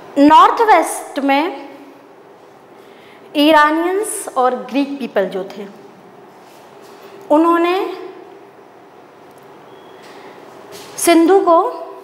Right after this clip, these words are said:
हिंदोस और इंडोस कहा और इस नदी के पास वाली भूमि को उन्होंने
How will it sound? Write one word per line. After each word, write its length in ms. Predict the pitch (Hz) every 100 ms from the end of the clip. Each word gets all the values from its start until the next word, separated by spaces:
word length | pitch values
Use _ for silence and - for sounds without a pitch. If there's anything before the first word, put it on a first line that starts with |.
| - - - - - - -
हिंदोस 800 | 285 294 285 294 330 381 - - 240
और 480 | 233 285 - - - - - - - - - _ -
इंडोस 480 | 311 285 254 214 -
कहा 340 | 175 151 147 - - - - _ _ - - - 311
और 460 | 302 233 - - - - - - - - _ -
इस 420 | 370 466 - - - - - - - 254
नदी 460 | 262 277 277 359
के 340 | 370 320 311 330
पास 640 | 311 - 277 339 392 -
वाली 340 | 269 247 240 277 320 - 220 202
भूमि 340 | 233 269 302
को 520 | 269 240 277 349 - -
उन्होंने 460 | 220 214 208 247